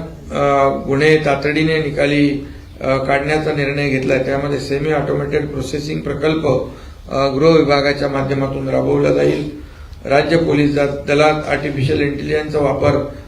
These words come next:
करण्याचा निर्णय घेतलेला आहे. अ, ऑटो रिक्षा टॅक्सी चालकांसाठी कल्याणकारी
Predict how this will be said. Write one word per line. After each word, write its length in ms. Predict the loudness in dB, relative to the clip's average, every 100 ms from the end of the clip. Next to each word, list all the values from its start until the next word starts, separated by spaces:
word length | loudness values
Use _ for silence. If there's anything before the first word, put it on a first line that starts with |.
| -4
करण्याचा 440 | -2 0 0 0
निर्णय 320 | -2 -2 -2 -2
घेतलेला 400 | -2 -2 2 2
आहे. 420 | 2 -2 -10 -16 -18 -20 -18 -4
अ, 80 | 4 6 6 4 2
ऑटो 260 | 4 4
रिक्षा 320 | 4 2 2
टॅक्सी 680 | 2 2 0 -2 -2 -2 -8 -16 -20 -4
चालकांसाठी 1120 | 0 2 2 0 -2 0 0 2 0 -2 -8 -16 -20 -10 -4
कल्याणकारी 1080 | 2 4 4 4 2 0 0 0 -2 -4